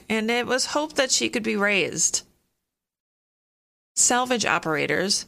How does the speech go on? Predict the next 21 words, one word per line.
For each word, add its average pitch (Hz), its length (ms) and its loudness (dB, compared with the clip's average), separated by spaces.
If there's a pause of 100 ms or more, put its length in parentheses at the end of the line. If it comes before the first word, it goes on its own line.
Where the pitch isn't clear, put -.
(120)
Petri 262 460 -2
de 233 160 2
Andries 175 680 0 (340)
and 196 420 2
Simone 214 520 2
de 202 260 0
Marime, 185 720 0 (300)
were 202 140 0
employed 285 480 0
to 302 60 0
oversee 226 460 0
the 185 120 0
recovery. 165 640 -2 (920)
They 220 100 0
planned 269 340 0
to 294 40 2
run 247 220 0
cables 180 560 0 (100)
under 226 220 0
the 330 120 0
ship 151 380 0